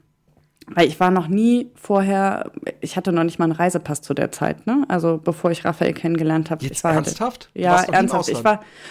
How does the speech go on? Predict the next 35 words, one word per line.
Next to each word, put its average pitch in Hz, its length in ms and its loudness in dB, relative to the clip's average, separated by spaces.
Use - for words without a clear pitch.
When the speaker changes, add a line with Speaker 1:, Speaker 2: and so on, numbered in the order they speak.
Speaker 1:
ja, 233 220 4
doch, 277 160 4
ich 240 120 -4
war 233 80 4
halt 190 140 2
in 165 160 -2
Holland 262 340 2
und 269 120 0
ich - 120 -4
war 190 80 0
in 180 100 -4
Österreich 226 680 -2
und 202 120 -2
ich 160 240 -10
war 165 140 0
auch 202 40 0
schon 185 160 -4
mal 175 80 0
auf - 140 -6
Mallorca, 165 520 -2
aber 175 340 0
wirklich 190 340 -2
Speaker 2:
Also 156 160 0
du 151 100 0
hast 175 80 4
Speaker 1:
gereist 254 180 4
Speaker 2:
alles 294 300 0
Wichtige 147 500 -8
eigentlich 117 440 -6
gesehen 80 340 -12
auf - 60 -16
der 185 100 -2
Speaker 1:
Ja, 170 220 4
Speaker 2:
Welt. 165 100 -4
Speaker 1:
genau, 156 240 -4